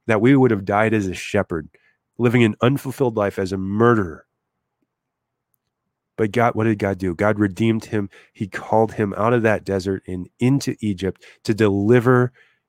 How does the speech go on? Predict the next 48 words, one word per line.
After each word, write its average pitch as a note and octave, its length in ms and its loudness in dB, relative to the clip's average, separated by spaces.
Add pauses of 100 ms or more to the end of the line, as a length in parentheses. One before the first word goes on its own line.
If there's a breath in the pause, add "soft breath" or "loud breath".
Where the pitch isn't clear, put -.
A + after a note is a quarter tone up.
(260)
the G2+ 100 0
people C3+ 500 0
of G2+ 140 0
Israel E2 440 -4
into G#2+ 280 -6
the F#2+ 100 -2
promised E2+ 520 -12
land. E2+ 180 -8
And F#2+ 100 -4
some C#3 180 4
of A#2+ 100 6
you A2+ 160 8
are F#2+ 180 6
sitting B2 380 2
there G#2+ 180 4
right G2 240 0
now F2 260 -4 (320 loud breath)
and A#2 200 2
you've B2+ 360 0 (140)
given B2 300 4
up G#2+ 180 0
on F#2 220 -2
life F2+ 340 -4
because G2 340 -6
of G2+ 120 -2 (100)
all G#2 140 2
the G#2 80 -2
health - 260 -2
problems F2+ 300 -2
that F#2 120 -4
you're F#2 140 -4
going E2+ 300 -8
through. E2+ 280 -8 (360 loud breath)
But A2+ 240 2
I A#2 160 2
am G#2+ 260 4
a E2+ 60 0
firm B2 440 2
believer G#2+ 380 2
in F#2 100 -4
this, E2+ 300 -8 (240 soft breath)
that G#2+ 160 2
if - 160 -2
God B2+ 220 2
has A2 160 2
given G#2+ 260 0
you G#2 140 2
breath F#2+ 640 -4